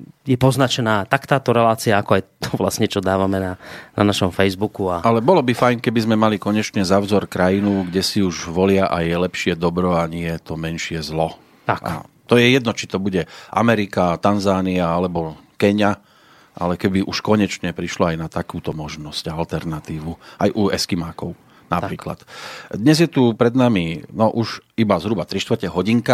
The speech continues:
Speaker 2: ale studio zavináč slobodný vysielač bodka es ká je stále e-mailová adresa, pokiaľ počúvate premiéru. To isté platí aj pre tých, ktorí by chceli telefonovať. Ak sa chcete vyjadriť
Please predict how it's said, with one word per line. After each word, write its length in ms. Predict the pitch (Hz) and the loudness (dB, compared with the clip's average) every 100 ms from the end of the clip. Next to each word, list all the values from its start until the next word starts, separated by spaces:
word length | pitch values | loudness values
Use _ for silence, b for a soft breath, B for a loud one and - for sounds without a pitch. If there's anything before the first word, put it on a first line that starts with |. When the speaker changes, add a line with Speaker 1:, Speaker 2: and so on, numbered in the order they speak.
| 113 | 4
Speaker 2:
ale 180 | 101 87 85 | 2 0 -4
studio 400 | - 123 113 107 | -6 0 2 2
zavináč 480 | 104 104 95 - - | 2 2 0 0 -6
slobodný 400 | - 104 101 95 | -2 0 0 -2
vysielač 460 | 90 - 95 87 | -4 -2 -2 -2
bodka 320 | 87 98 - 92 | -2 -2 0 0
es 160 | 87 | 0
ká 240 | - 95 90 | 0 0 2
je 320 | 87 87 - | -2 -4 -6
stále 480 | - - 92 90 82 | -8 0 2 2 0
e-mailová 640 | 110 107 98 95 82 90 | -2 0 0 -2 -2 0
adresa, 320 | 104 113 - | 0 0 -2
pokiaľ 320 | 95 98 107 | -4 0 0
počúvate 560 | 95 101 - 101 - 82 B B B B | 0 0 2 2 0 -6 B B B B
premiéru. 640 | - 135 147 147 135 135 131 | 2 4 6 6 6 4 4
To 140 | 123 | 4
isté 240 | 120 - | 2 0
platí 320 | 110 107 - 101 | 0 0 2 0
aj 100 | 92 | 0
pre 140 | 101 | -2
tých, 240 | - 101 | -2 -6
ktorí 160 | - 98 | -2 -2
by 120 | 92 | -2
chceli 240 | - 85 80 | -4 -6 -2
telefonovať. 640 | 120 127 - 120 113 101 - B B B B | 2 4 4 2 4 2 -2 B B B B
Ak 300 | - - 123 | -4 -2 -2
sa 120 | 135 | -4
chcete 240 | 120 110 95 | -2 -2 0
vyjadriť 540 | 95 110 98 92 85 | 4 4 4 0 -2